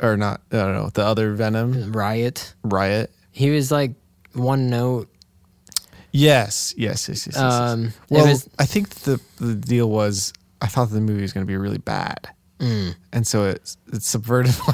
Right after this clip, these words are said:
Speaker 2: Expectations.
Speaker 1: expectations
Speaker 2: Expectations. Uh,
Speaker 1: of being like, "Oh, this is, like, not terrible."
Speaker 2: Well, you know why? It's 'cause Tom Hardy's in it.
Speaker 1: Tom Hardy.
Speaker 2: Tom Hardy elevates everything
Speaker 1: He did
Speaker 2: that
Speaker 1: do a
Speaker 2: he's
Speaker 1: really
Speaker 2: in.
Speaker 1: good job.
Speaker 2: He's a g-, he's funny. That was
Speaker 1: Yeah.
Speaker 2: the thing about that movie is, like, I hadn't really seen him.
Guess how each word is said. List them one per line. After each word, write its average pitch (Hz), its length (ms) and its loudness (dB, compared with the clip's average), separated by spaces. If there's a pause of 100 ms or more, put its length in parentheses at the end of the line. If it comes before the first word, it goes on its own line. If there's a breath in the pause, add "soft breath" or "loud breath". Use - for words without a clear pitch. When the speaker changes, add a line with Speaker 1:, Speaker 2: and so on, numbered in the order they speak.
(120)
Speaker 2:
Expectations. 160 640 4
Speaker 1:
expectations 127 500 2
Speaker 2:
Expectations. 196 320 -2
Uh, 120 480 2
Speaker 1:
of 98 80 -8
being 110 200 0
like, 104 300 -4
"Oh, 165 240 2
this 123 160 0
is, 131 80 -2
like, 113 240 0
not 113 380 -2
terrible." 104 800 0
Speaker 2:
Well, 151 320 2
you 160 160 0
know 190 160 0
why? 175 340 0
It's 143 180 -2
'cause - 160 -6
Tom 170 180 0
Hardy's 165 360 0
in 95 100 -2
it. 90 260 -8
Speaker 1:
Tom 104 220 -4
Hardy. 147 200 2
Speaker 2:
Tom 185 100 6
Hardy 208 300 4
elevates 165 440 0
everything 147 680 -2
Speaker 1:
He 123 120 0
did 123 200 0
Speaker 2:
that 120 80 2
Speaker 1:
do 110 40 4
a 104 40 2
Speaker 2:
he's 104 120 0
Speaker 1:
really 101 160 0
Speaker 2:
in. 98 60 -2
Speaker 1:
good 101 160 -2
job. 101 320 -4 (500)
Speaker 2:
He's 180 240 2
a 185 40 -2
g-, 156 260 -4
he's 147 180 0
funny. 143 680 0
That 175 140 6
was 220 100 6
Speaker 1:
Yeah. 175 60 4
Speaker 2:
the - 60 4
thing 220 140 2
about 196 140 2
that 170 100 0
movie 170 200 2
is, 151 80 0
like, 117 280 -2
I 131 40 0
hadn't 175 240 2 (100)
really 147 280 2
seen 147 240 0
him. 143 200 0